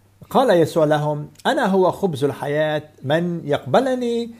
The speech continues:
من يقبل إلي لا يجوع، ومن يؤمن بي لا يعطش أبدا".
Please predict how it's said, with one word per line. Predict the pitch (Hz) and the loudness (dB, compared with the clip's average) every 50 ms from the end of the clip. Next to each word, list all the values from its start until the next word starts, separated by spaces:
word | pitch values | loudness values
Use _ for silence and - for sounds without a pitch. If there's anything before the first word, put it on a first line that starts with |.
| _ _ _ _ _ _ _ _ _ _ _ - - _ _ _ - _ _ _ _ - - - | _ _ _ _ _ _ _ _ _ _ _ -20 -20 _ _ _ -20 _ _ _ _ -20 -12 -2
من | 123 135 139 139 | 0 0 2 2
يقبل | 240 269 - 208 208 180 | 2 2 4 4 4 4
إلي | 165 170 214 240 240 208 175 165 165 170 175 165 - _ _ - _ | 6 6 4 4 4 4 2 2 2 0 -2 -6 -12 _ _ -20 _
لا | - 120 165 226 254 254 | 0 4 6 6 6 6
يجوع، | 220 - 247 294 311 269 165 | 4 0 0 -2 0 0 0
ومن | 143 135 127 131 156 196 214 233 | -2 -2 -2 -2 -2 -2 -2 -2
يؤمن | 233 233 330 311 226 214 202 175 160 | -2 -4 -4 -2 -2 -2 -2 0 0
بي | 170 175 175 175 | 0 2 2 2
لا | 165 151 151 156 | 2 2 0 0
يعطش | 151 147 156 160 156 151 - - 156 151 143 - - - | 0 0 0 0 -2 -4 -4 -6 -6 -6 -6 -10 -16 -12
أبدا". | 135 117 95 98 90 - 82 | -12 -10 -10 -10 -12 -12 -14